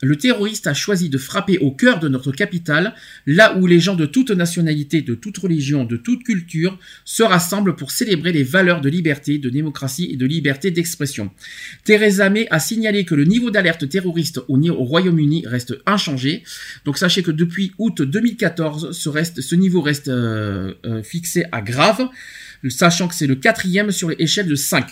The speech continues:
euh, en, en Grande-Bretagne. Scotland Yard a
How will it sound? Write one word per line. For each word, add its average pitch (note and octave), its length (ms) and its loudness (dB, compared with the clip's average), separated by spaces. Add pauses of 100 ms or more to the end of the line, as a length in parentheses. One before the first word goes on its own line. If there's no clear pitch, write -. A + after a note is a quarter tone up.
(320)
euh, - 20 -6
en, A2 720 -6
en B2 80 -4
Grande-Bretagne. A2 580 -6 (840)
Scotland A#3+ 540 2
Yard D#3 320 2
a C#3+ 120 0